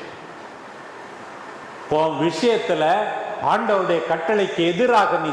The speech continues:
செயல்படும் போது, சோம்பேறியா இருக்கும் போது, கெட்டது செய்யும் போது தலையிட எல்லாருக்கும் உரிமை உண்டு.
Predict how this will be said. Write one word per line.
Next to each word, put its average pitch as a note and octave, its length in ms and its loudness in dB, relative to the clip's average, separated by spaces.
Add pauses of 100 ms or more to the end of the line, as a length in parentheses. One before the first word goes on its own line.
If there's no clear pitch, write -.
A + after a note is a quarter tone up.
செயல்படும் E3 580 0
போது, D3 400 2 (360)
சோம்பேறியா G3+ 680 2
இருக்கும் C#3+ 380 -2
போது, E3+ 500 2 (880)
கெட்டது C4+ 500 2
செய்யும் F#3 400 0
போது D3+ 460 2 (340)
தலையிட G#3+ 800 4 (320)
எல்லாருக்கும் A#3+ 880 4
உரிமை G#3+ 400 2
உண்டு. D3+ 840 2